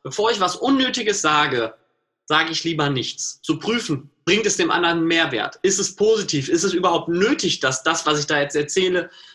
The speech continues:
äh, dass ich das sage? Was, ja, was hat der andere davon? Allein wenn du dir diese Fragen stellst, ähm, dann bekommst du ja schon eine ganz andere Ausstrahlung und, und eine ganz andere Kommunikation. Ja, und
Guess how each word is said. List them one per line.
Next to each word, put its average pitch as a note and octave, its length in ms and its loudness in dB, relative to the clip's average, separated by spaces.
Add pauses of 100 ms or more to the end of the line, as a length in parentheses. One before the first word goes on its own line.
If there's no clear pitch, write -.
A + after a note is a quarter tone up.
(140)
äh, D#3+ 100 -2
dass D#3 160 0
ich D3+ 80 -4
das C#3 160 -2
sage? C3 300 -4
Was, - 340 -4
ja, F#3 140 2
was F#3+ 160 2
hat C#4+ 160 0
der - 120 2
andere D3 300 2
davon? A#2 460 -4 (1200)
Allein F3+ 300 2
wenn G#3 100 4
du G3+ 80 4
dir G3+ 200 0
diese G3+ 240 2
Fragen A3 420 0
stellst, E3 640 0
ähm, D3 320 -2
dann C#3+ 400 -2
bekommst E3 340 -2
du E3 60 0
ja D3+ 60 2
schon D3+ 180 -2
eine D3 80 -2
ganz D3 200 -2
andere C#3+ 280 -4
Ausstrahlung E3+ 720 0
und, D3 220 -10
und D#3 220 -8
eine C#3+ 160 -2
ganz D#3 260 0
andere D3+ 360 -2
Kommunikation. D#3+ 920 -2 (880)
Ja, A#2+ 200 2
und A#2 260 -8